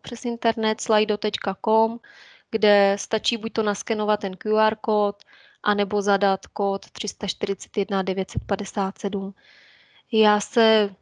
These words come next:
do té aplikace budu postupně dívat, když tam budou nějaké zajímavé dotazy přibývat,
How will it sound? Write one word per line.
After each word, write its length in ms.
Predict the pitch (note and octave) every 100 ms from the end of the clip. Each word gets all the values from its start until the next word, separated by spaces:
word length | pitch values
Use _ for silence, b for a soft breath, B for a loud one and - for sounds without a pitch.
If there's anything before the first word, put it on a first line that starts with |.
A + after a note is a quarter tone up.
| _ -
do 120 | G#3
té 200 | - A3
aplikace 580 | G3 B3 B3+ G#3 - A3+
budu 400 | G3+ G#3+ G3+ F3+ _ _ -
postupně 480 | G3+ - A#3 B3+
dívat, 600 | A3+ F3 F3+ G3+ G#3 G#3 G#3+ - _ _
když 180 | G3+ G#3
tam 180 | - G3+
budou 180 | A3 A3+
nějaké 340 | G#3+ G3 A#3
zajímavé 420 | G#3+ G3 G3+ A3
dotazy 340 | G#3 G#3 G#3+ B3
přibývat, 680 | - F#3+ G3+ G3+ G3+ G3+